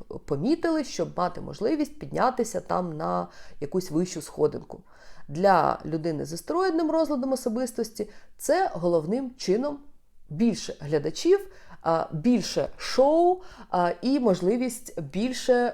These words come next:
показати оці свої, а, драматичні властивості. Звичайно, це відбувається несвідомо, але тим не менше. Поговоримо про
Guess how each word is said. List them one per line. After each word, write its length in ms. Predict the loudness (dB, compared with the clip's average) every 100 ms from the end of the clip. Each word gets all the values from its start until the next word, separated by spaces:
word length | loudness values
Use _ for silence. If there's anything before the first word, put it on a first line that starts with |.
| -2
показати 680 | -2 -2 -2 2 2 2 0
оці 360 | 0 -8 -6 -8
свої, 580 | -6 -8 -4 -4 -4 -4
а, 120 | -6
драматичні 840 | -4 -4 -4 -4 -8 -10 -8 -10 -8
властивості. 680 | -6 -6 -6 -10 -10 -12 -14 -8
Звичайно, 600 | -4 0 0 0 -2 -6 -6
це 220 | -2 -2
відбувається 600 | -2 -4 -2 -2 -2 -8
несвідомо, 840 | -8 -8 -8 -4 -2 -2 -4 -8 -6
але 360 | -4 -4 -6 -12 -14
тим 180 | -12 -10
не 80 | -14
менше. 440 | -16 -20 -20 -20 -20 -20 -14 -14 -8 2
Поговоримо 640 | 4 4 4 4 4 2
про 460 | 2 4 6 6